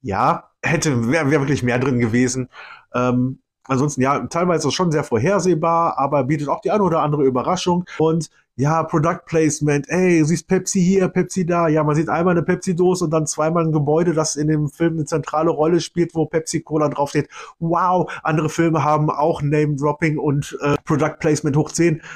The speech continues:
Da, äh, regt sie sich nicht alle so drüber auf. Avengers Endgame hatte auch hier Product Placement. Wenn Tony Stark mit seinem Audi vorgefahren ist, man fett die Front sieht mit den vier Audi-Ringen. Wow, Wer hat sich darüber aufgeregt? Keine Sau. Also, ey,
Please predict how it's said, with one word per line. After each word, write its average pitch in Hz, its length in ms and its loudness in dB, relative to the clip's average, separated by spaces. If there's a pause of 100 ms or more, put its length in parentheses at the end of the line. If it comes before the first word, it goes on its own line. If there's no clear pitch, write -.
(120)
Da, 156 220 0
äh, - 100 -4 (640)
regt 156 220 -2
sie 165 60 0
sich 160 120 0
nicht 196 220 -2
alle 160 160 2
so 135 140 2
drüber 127 360 2
auf. 131 240 -2
Avengers 165 400 0
Endgame 170 580 -2
hatte 175 240 -2
auch 180 360 0
hier 175 320 0
Product 156 380 -2
Placement. 151 460 0 (300)
Wenn 165 400 -2
Tony 190 240 2
Stark 180 260 -2
mit 180 140 0
seinem 175 220 -2
Audi 190 320 2
vorgefahren 151 760 0
ist, 135 140 -4
man 156 180 0
fett - 240 -4
die 180 60 -2
Front 202 340 -4
sieht 160 140 -6
mit 180 140 -2
den 180 100 0
vier - 280 -2
Audi-Ringen. 185 540 0 (240)
Wow, 156 380 -2 (200)
Wer 156 120 0
hat 170 60 -4
sich 185 100 -2
darüber 190 360 0
aufgeregt? 120 440 -2
Keine 143 260 0
Sau. 156 260 2
Also, 135 240 -2
ey, 135 300 -4